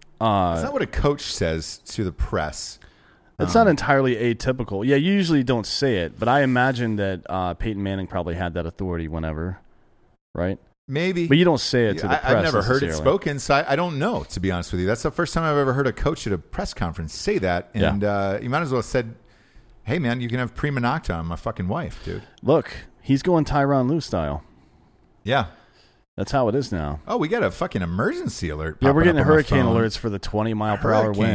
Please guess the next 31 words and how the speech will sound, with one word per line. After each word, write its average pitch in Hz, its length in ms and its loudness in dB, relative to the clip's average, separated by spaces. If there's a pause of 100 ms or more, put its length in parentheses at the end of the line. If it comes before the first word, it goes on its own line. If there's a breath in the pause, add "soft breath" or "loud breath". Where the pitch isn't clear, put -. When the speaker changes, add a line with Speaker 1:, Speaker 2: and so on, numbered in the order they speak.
(140)
Speaker 1:
wind. 80 140 -8
Speaker 2:
alert 95 320 -2
Speaker 1:
Get 104 120 2
Speaker 2:
for 110 80 -2
the, 90 140 0
Speaker 1:
fucked. 90 240 2
Speaker 2:
the 92 80 -6
Cat - 340 -4
one. 101 440 0 (580 soft breath)
My - 100 -6
fucking 180 420 -4
boner's 104 500 0
at 71 80 -6
a 76 40 -6
Cat 82 300 -2
five, 80 480 -2
dude. 87 120 0
Speaker 1:
Yeah. 78 160 0 (260)
Speaker 2:
Um, 82 560 -8
Jesus - 480 -8
Christ. - 500 -2 (400 loud breath)
No 113 100 -6
need 110 140 -4
to 95 60 -6
blow 110 300 2
up 95 60 -4
my 101 180 0
shit - 360 -4
for - 180 -8
that, 113 320 0
dude. 101 300 -4